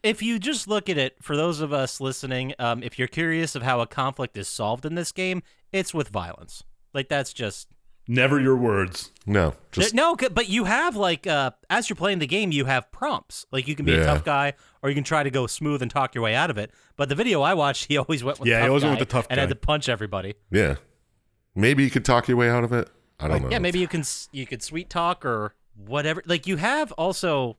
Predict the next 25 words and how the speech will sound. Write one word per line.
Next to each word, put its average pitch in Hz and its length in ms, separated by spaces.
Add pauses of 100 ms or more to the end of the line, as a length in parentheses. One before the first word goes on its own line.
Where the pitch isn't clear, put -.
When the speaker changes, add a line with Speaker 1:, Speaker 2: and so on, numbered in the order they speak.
(120)
Speaker 1:
I 120 80
saw 160 220
this 143 140
in 139 40
the 123 80
game. 120 220
It 110 80
didn't 120 160
really 113 160
come 110 180
through 98 200
in 95 40
the 95 80
movie 101 240
we 98 140
watched, 95 340
but 104 240 (480)
there's, 135 240
like, 135 300
a, 127 240
uh, 113 320
a 120 80
respect - 600
meter. 190 400 (600)
Speaker 3:
Yeah. 76 340